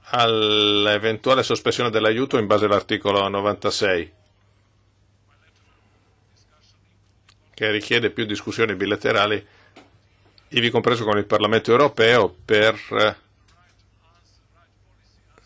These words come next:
dare la pol-, la risposta politica giusta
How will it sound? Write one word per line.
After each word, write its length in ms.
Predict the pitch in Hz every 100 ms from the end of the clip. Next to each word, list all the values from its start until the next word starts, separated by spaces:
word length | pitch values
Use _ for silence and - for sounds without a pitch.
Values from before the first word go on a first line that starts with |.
| _ _
dare 840 | 101 98 107 117 135 139 131 127 110
la 360 | 107 107 110
pol-, 440 | 107 110 110 117 -
la 140 | 110
risposta 480 | 107 104 - 139 120
politica 540 | - 120 131 123 123 110
giusta 600 | 113 123 107 - 117